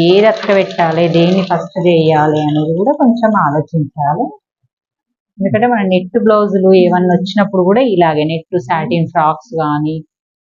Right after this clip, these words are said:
ఏమన్నా వచ్చినప్పుడు కూడా బ్లౌజ్ ఎలాగ అతక పెట్టుకోవాలి.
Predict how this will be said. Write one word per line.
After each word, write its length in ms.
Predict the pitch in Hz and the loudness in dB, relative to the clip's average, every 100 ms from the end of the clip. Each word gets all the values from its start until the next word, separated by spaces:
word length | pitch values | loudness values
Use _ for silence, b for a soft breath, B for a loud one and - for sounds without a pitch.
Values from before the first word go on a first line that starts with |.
| _ _ | _ _
ఏమన్నా 280 | 151 147 147 | -6 -4 -4
వచ్చినప్పుడు 460 | 143 - 160 - 147 | -6 -10 -14 -10 -8
కూడా 240 | 160 226 339 285 226 _ _ _ _ _ | -4 -2 -2 -4 -14 _ _ _ _ _
బ్లౌజ్ 260 | 147 151 156 | -4 -2 -2
ఎలాగ 340 | 170 156 156 156 | 0 0 0 0
అతక 220 | 240 - | -4 -6
పెట్టుకోవాలి. 680 | 151 147 _ 156 143 143 | -8 -8 _ -6 -4 -4